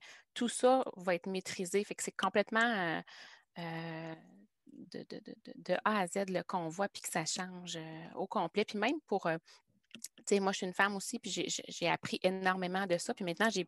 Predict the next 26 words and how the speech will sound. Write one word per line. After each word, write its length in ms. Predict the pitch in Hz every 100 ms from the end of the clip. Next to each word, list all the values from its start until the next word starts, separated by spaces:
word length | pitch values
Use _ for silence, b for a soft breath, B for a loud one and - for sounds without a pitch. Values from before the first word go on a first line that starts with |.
| -
plus 140 | - 214
peur 420 | - 190 254 262
du 80 | 202
barbecue, 420 | 190 190 185 226
j'ai 80 | 202
plus 140 | -
peur 240 | 185 185 214
du 80 |
propane. 540 | - - 196 202 226 226 B B B B B
Fait 100 | -
qu'il 160 | 180 196
y 40 |
a, 20 | 170
il 80 | 165
y 80 |
a, 40 | 170
il 40 | 185
y 60 |
a 60 | 185
vraiment, 540 | 175 190 185 208 220
là, 260 | 208 202 185
tous 180 | - -
les 200 | 202 175
aspects 260 | 165 - 190
qu'on 160 | 180
aborde. 320 | 165 151 180